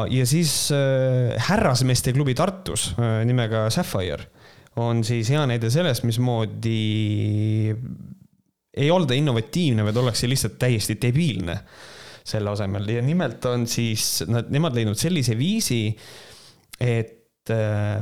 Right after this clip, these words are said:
peale ametliku kinnimineku aega, äh, põhimõtteliselt, et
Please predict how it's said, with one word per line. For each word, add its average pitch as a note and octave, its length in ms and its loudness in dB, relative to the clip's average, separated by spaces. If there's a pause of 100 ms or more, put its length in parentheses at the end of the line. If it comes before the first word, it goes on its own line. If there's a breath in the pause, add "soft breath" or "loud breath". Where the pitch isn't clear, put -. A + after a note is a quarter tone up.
(120)
peale C#3 400 2
ametliku B2+ 580 0
kinnimineku A2 880 2
aega, G#2+ 380 0 (300)
äh, G#2+ 420 2
põhimõtteliselt, A2 640 0
et - 320 -6